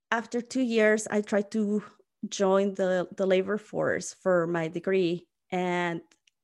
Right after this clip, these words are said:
I found a lot of challenges, especially for the university that I was coming. Um, it wasn't really an employable university at the time because it's a public university. Uh, so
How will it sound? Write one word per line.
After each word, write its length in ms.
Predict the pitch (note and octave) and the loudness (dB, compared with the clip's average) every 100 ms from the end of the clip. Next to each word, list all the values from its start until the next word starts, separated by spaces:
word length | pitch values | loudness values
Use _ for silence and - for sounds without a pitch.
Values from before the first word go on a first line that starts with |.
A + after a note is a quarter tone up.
| _ | _
I 200 | G3 F3+ | -2 -2
found 760 | G3 - G3 F#3+ F#3+ F#3+ G3 - - - - _ _ | -2 -2 0 2 2 0 -2 -8 -20 -20 -20 _ _
a 80 | G#3 | 0
lot 200 | G#3 G3+ | 4 6
of 220 | G3+ G3 | 6 4
challenges, 800 | - G#3+ F#3 G#3 A3 - - - | -2 -2 2 2 2 0 -2 -4
especially 560 | - - F#3 - F#3+ F#3+ | -10 -2 0 0 0 0
for 260 | F#3+ F#3 | 0 0
the 140 | F3 F#3 | 0 0
university 640 | F#3+ F3+ F3+ E3 - A3+ | -2 -2 -4 -8 -6 -4
that 140 | B3 C4 | -2 -2
I 100 | C4+ | -2
was 220 | C#4 C#4 | -2 -4
coming. 460 | - C#4 C#4+ D#4 D#4 - _ _ _ _ | -2 0 0 0 -4 -14 _ _ _ _
Um, 420 | G#3+ G#3 G3 F#3 F#3+ | -4 0 2 0 0
it 120 | G3+ | 0
wasn't 400 | F#3+ G3 - G3 | 2 0 0 -2
really 260 | F#3 F3+ F#3 | 0 0 0
an 120 | F3 | -2
employable 800 | E3+ - - F#3 G3 G3 F#3+ G3+ - _ | -4 -6 -4 -2 -2 0 -2 -2 -8 _
university 720 | - G#3 G3+ G3 F#3+ G#3 G3+ G3+ | -2 -2 2 0 0 -2 0 0
at 100 | G3 | -2
the 80 | |
time 340 | G3+ G#3 G3 G3+ | -6 -6 -6 -4
because 400 | G3+ F#3 F3+ - | -6 -4 -6 -6
it's 180 | F3 - | -10 -12
a 40 | |
public 380 | - F#3 F#3+ F#3+ | -8 -6 -4 -4
university. 880 | G3 F#3 F#3 F#3 - F#3+ F#3+ F#3+ F#3+ - - - - - _ - | -6 -2 -2 -2 -4 -2 0 -2 -6 -14 -20 -18 -20 -20 _ -6
Uh, 340 | F#3+ F#3 F3 F3 | -2 0 0 -2
so 680 | - - A3 G#3 G3+ G3 F#3+ | -10 0 4 6 6 4 0